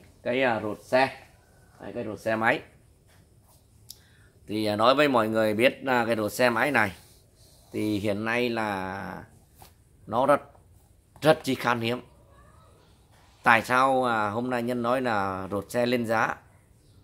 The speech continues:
mà Nhân không vui? Thì có nhiều người kinh doanh khi giá cả lên thì vui. Nhưng đối với mình làm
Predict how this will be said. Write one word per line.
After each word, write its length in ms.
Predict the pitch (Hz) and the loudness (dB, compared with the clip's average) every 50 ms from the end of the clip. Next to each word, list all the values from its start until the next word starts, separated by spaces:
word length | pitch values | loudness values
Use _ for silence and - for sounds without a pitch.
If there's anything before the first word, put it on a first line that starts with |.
| _ - _ - | _ -20 _ -10
mà 280 | 95 95 95 95 95 | -6 -6 -4 -6 -4
Nhân 200 | 95 107 127 123 | -2 -2 -2 0
không 180 | 117 135 135 123 | 0 0 0 2
vui? 200 | 131 143 143 120 - - - _ _ _ _ _ _ - - - _ _ _ _ _ _ - | 2 2 2 2 -2 -10 -20 _ _ _ _ _ _ -20 -20 -20 _ _ _ _ _ _ -10
Thì 640 | 101 101 101 98 98 95 92 92 90 85 85 90 - - _ _ _ _ - - - - - | -8 -6 -4 -4 -4 -4 -6 -6 -8 -10 -12 -16 -18 -20 _ _ _ _ -20 -20 -20 -8 0
có 120 | 113 120 | 2 2
nhiều 200 | 135 139 131 123 117 | 4 4 2 0 0
người 520 | 113 110 107 107 104 104 101 98 92 87 - - _ _ _ _ _ _ _ _ _ - - - - - _ _ _ | 0 -2 -2 -2 -2 -2 -4 -6 -8 -10 -14 -18 _ _ _ _ _ _ _ _ _ -20 -20 -20 -20 -20 _ _ _
kinh 180 | - 147 147 131 | -4 -2 -2 4
doanh 220 | 131 151 143 139 127 - - - _ _ _ _ _ _ _ _ _ _ _ _ _ _ _ _ _ _ _ _ _ _ _ _ _ _ | 6 6 6 6 2 -4 -16 -20 _ _ _ _ _ _ _ _ _ _ _ _ _ _ _ _ _ _ _ _ _ _ _ _ _ _
khi 280 | - - 139 139 139 120 | -6 -2 0 2 2 4
giá 180 | 131 151 160 | 4 4 4
cả 200 | 160 - 107 101 | 4 2 0 2
lên 200 | 113 123 135 131 117 - - _ _ - _ _ _ _ _ _ - _ _ _ | 4 4 4 2 0 -6 -12 _ _ -20 _ _ _ _ _ _ -20 _ _ _
thì 100 | - 104 | -8 -4
vui. 220 | 101 127 143 139 - - - - - - - - - - - - - | 2 4 4 4 2 0 -6 -18 -20 -20 -20 -20 -20 -20 -20 -18 -12
Nhưng 160 | 107 113 127 | -8 -6 -2
đối 180 | 123 131 143 147 | 0 2 2 2
với 0 | |
mình 240 | 143 131 120 110 110 | 2 0 -2 -2 -2
làm 460 | 110 104 101 101 101 101 98 95 90 | -2 -2 -2 -4 -4 -6 -8 -8 -10